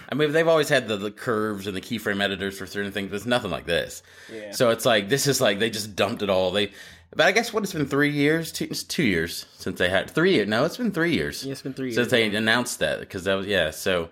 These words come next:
Speaker 1: oh yeah, yeah. So I think it's cool. I mean, the fact that they waited and it seems like it's paying off, so.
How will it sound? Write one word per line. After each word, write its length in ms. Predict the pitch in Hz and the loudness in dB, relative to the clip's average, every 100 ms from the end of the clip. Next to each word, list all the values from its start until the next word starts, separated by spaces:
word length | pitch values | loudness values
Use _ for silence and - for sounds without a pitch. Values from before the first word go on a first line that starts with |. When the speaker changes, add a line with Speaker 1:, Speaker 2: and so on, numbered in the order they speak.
| - - - | -12 -8 0
Speaker 1:
oh 60 | |
yeah, 180 | 135 87 | 2 2
yeah. 340 | 69 101 85 82 | 2 2 2 -2
So 420 | - 113 98 90 - _ _ - - - _ - - - | -2 2 2 0 -6 _ _ -16 -16 -16 _ -20 -20 -4
I 160 | 113 143 | 0 2
think 200 | 139 104 | 2 2
it's 100 | 95 | 2
cool. 320 | 117 98 92 | 2 4 2
I 80 | 101 | 2
mean, 160 | 104 101 | 2 0
the 60 | 95 | -4
fact 300 | - 117 110 | -2 2 2
that 60 | 107 | 2
they 80 | 98 | 4
waited 380 | 98 101 98 | 4 6 4
and 260 | 90 87 85 - - - - - | 0 -2 -6 -10 -14 -16 -16 -14
it 100 | - | 0
seems 240 | 127 135 | 2 4
like 140 | 107 | 4
it's 120 | 90 - | 2 -2
paying 280 | 95 80 | -2 0
off, 420 | 85 76 69 - - | 0 -2 -4 -14 -12
so. 300 | 71 69 | -10 -10